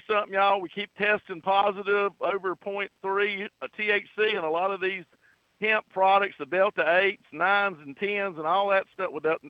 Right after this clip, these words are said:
Delta nine is pot. Delta eight, Delta ten, they're coming up with a new number every day. A-, and I've had to, like, submerge myself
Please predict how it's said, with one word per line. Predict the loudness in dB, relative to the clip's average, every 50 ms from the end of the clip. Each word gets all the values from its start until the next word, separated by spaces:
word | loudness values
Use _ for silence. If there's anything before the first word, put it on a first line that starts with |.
| -4
Delta | -4 -4 -4 -4 -4
nine | -2 -2 0 0 -2
is | -4 -6 -6
pot. | -4 -6 -6 -6 -4
Delta | -4 -4 -2 0 0 0
eight, | 2 2 0 0 -2
Delta | -2 -2 -2 -4 -8 -8 -6
ten, | -6 -4 -2 -4 -2 -4
they're | -4 -2
coming | -2 -2 -2 2 2
up | 0 0
with | 0 -4
a | -4 -2
new | -2 -2 -2
number | -2 0 0 0 0 -2 -2 0
every | 0 0 -2 -4 -4
day. | -2 0 0 0 0 -2 -4 -10 _ _ -20 -20 -20 _ _ _ _ -2
A-, | 0 2 2 2 2
and | 2 2 2 0 2 2
I've | 4 6 6 6
had | 6 6 6 6 6 6 4 2
to, | 0 0
like, | 2 4 4 4 4 2 0 -4 -10 -20 -20 _ _ _ _ _ _ _ _ _ _ _
submerge | -6 -2 0 2 2 2 0 -4 -6 -4
myself | -2 0 0 0 -2 0 2 2 2 2 0 -2